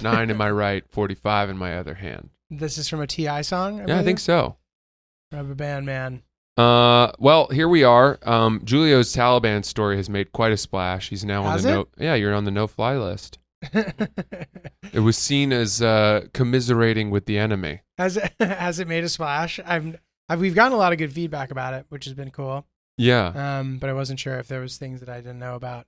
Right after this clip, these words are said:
Speaker 2: and apparently that is one of them. So I look <laughs> forward to
Speaker 1: Pretty sick.
Speaker 2: boarding my flight in two days.
Speaker 1: Pretty sick that you
Speaker 2: <laughs>
Speaker 1: can't fly given our current,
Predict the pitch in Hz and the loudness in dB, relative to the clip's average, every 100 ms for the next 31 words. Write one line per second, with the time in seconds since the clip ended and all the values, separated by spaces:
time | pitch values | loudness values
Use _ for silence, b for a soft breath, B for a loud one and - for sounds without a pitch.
0 | - 127 151 156 165 170 175 170 185 165 | -16 -14 -10 -6 -2 2 2 2 0 0
1 | 120 113 - 147 143 143 - 165 185 190 | -4 -12 -10 -8 -8 -10 -8 -4 -2 -4
2 | 160 151 147 143 135 120 131 107 90 139 | -10 -2 4 6 4 0 0 -2 -2 -4
3 | 151 160 160 147 156 131 131 131 123 117 | -2 0 -2 0 0 -2 -6 -8 -8 -10
4 | 117 - - 123 127 123 - 123 104 - | -8 -8 0 2 4 2 0 0 0 -4
5 | 101 95 110 104 123 117 - 123 117 104 | -2 0 0 2 2 0 -2 0 2 2
6 | 101 107 101 101 101 98 98 98 - 113 | -2 -6 -4 -2 0 2 0 -2 -4 -2
7 | 110 107 - | -2 -2 -6